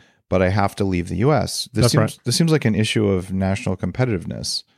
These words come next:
Speaker 2: It re-, I think that it is.
Speaker 1: Uh, okay, so, so we're, we're basically hobbled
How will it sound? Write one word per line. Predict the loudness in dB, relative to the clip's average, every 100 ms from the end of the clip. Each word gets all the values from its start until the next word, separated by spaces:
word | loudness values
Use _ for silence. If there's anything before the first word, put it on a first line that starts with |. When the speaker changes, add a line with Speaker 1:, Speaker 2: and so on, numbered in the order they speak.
| _ -2
Speaker 2:
It | 0 2
re-, | 2
I | 2
think | 2 2
that | 2 2
it | 2
is. | 2 2 -2 -4
Speaker 1:
Uh, | -10 -8 -4
okay, | 0 2
so, | 2 2
so | 2 2
we're, | 4 2 0 -6 -4
we're | -2
basically | 2 2 2 -2 2 4 4 0 _ _ _ _ _ _ -14
hobbled | 0 2 2 2 0 -6